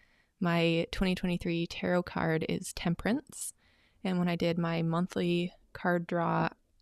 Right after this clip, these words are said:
and I also asked several questions as part of the spread for the year, and balance and intuition came up so strongly in the reading, and it's clear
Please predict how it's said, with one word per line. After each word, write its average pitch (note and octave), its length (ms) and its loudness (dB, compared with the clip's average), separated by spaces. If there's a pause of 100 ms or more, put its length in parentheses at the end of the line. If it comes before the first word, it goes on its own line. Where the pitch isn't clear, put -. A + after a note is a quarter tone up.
(240)
and F3 160 6
I E3+ 120 2
also F3 220 0
asked - 240 -4
several F3 340 -4
questions - 580 -2
as F3 120 -4
part F3 200 -2
of F3 80 -6
the - 80 -6
spread E3+ 480 -2 (500)
for - 160 -6
the F3+ 80 2
year, E3+ 540 0 (100)
and F3+ 500 0 (840)
balance F3+ 840 2
and E3 240 -2
intuition E3+ 920 -4 (200)
came E3+ 300 -2
up - 340 -4 (360)
so E3+ 480 2
strongly D#3+ 800 -2
in E3 100 0
the E3 80 -2
reading, - 600 -2 (120)
and F3 380 -2 (1120)
it's - 300 0
clear F#3+ 540 4